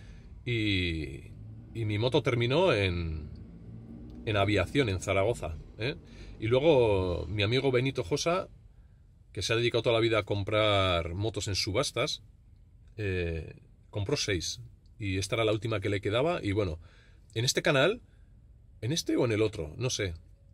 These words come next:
eh, le hago una entrevista a Benito Josa, que ha estado en Zarauz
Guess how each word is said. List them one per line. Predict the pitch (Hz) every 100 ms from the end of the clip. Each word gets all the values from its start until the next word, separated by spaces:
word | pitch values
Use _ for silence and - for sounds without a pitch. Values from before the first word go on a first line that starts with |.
| -
eh, | 117 104 104 101 101 98 98 -
le | 104
hago | 131
una | 175
entrevista | 165 143 147 -
a | 117
Benito | 113 147 135
Josa, | 160 - 175 -
que | 113
ha |
estado | 117 151
en | 135
Zarauz | - 110 104 82